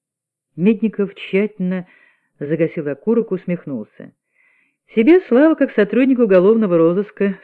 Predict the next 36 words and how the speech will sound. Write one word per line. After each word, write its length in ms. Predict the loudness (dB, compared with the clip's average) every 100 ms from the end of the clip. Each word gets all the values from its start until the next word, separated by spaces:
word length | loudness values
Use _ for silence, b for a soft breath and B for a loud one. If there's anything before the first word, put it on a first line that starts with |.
| -8
самому 380 | -6 -4 -4
на 100 | -6
этот 200 | -6 -6
вопрос 340 | -4 -2 -4 -6
ответить 420 | -8 -8 -10 -12
надо, 300 | -12 -10 -10
а 40 |
ты 200 | -6 -4
врача 440 | -2 -4 -8 -14 -14
спрашиваешь". 680 | -12 -12 -12 -12 -12 -14 -16 _ _ _ _ _ _ _ _ _ _ _
"Со 120 | -2
временем 440 | 2 2 4 4 2
ответим, 680 | 0 -4 -6 -6 -10 -12 -10
Боря". 420 | -6 -6 -8 -16 _ _ _ _ _ _ _
Потянув 520 | -10 -2 0 0 0
за 100 | -4
козырек, 600 | -2 -2 0 2 0 -2 -10
Голубев 520 | -2 0 0 -2 -4
надвинул 380 | -8 -8 -8 -8
фуражку 540 | -4 -2 -2 -4 -8
чуть 260 | -6 -6 -4
не 60 |
на 140 | -4 -4
самые 320 | -4 -4 -2
глаза 480 | -2 -2 -4 -8 -10 b b b
и 100 | -4
подошел 440 | -2 -2 -2 -2 -2
к 80 |
распахнутой 640 | -4 -4 -4 -4 -4 -4 -4
настежь 440 | -4 -4 -6 -6
двери 300 | -4 -2 -2
пасечной 540 | -4 -8 -8 -12 -12 -12
избушки, 500 | -12 -14 -14 -16 -6
заглянул 460 | -2 0 -2 -6
в 80 | -12
нее. 300 | -12 -12 -16